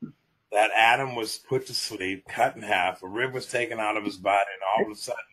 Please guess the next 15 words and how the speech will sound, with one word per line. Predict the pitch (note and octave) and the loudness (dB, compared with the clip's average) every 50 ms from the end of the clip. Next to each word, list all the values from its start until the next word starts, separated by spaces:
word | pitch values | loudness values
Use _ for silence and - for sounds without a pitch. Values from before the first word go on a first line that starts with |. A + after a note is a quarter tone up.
| _ _ _ _ _ _ _ _ _ - | _ _ _ _ _ _ _ _ _ -2
voila, | G#2 A2 C3 C#3+ C#3+ C#3+ C#3+ C3+ B2 | 2 4 4 6 6 6 4 4 4
we | A#2+ A#2+ A#2 | 2 0 2
have | B2 B2 B2 A#2+ | 2 0 0 0
a | A#2 | -4
female | - - - D3 C#3+ C3+ B2 G#2+ G#2 G#2 G#2 | -8 -6 -4 -2 -2 -2 -2 0 0 0 0
running | G#2 A2 A#2 C3 C3+ C3 | 0 0 0 0 0 -2
around | C3 B2+ A#2+ A#2 A2+ A2 A2 A2 A2 G#2+ _ - - | -2 2 4 4 4 4 2 -2 -6 -8 _ -4 0
having | A#2+ A#2 A2+ A#2 A#2+ A2+ A2+ A2+ A2+ | 2 2 2 2 -2 -4 -4 -6 -4
a | - G2+ G2+ F#2+ F#2+ F#2+ F#2+ G2 | -2 0 2 2 2 0 -2 -2
dandy | A2+ B2 B2+ B2+ B2 A#2+ | -2 -2 0 0 0 0
old | A2+ A2 A2 - | 0 -2 -4 -4
time | A2 G#2 G#2 G#2 G#2 G#2 | -4 -2 -2 -2 -2 -2
with | G#2 G2+ F#2+ | -4 -6 -8
the | F#2 | -10
serpent. | F#2 - A#2 A#2 A2 - - - | -12 -8 -6 -6 -6 -8 -10 -16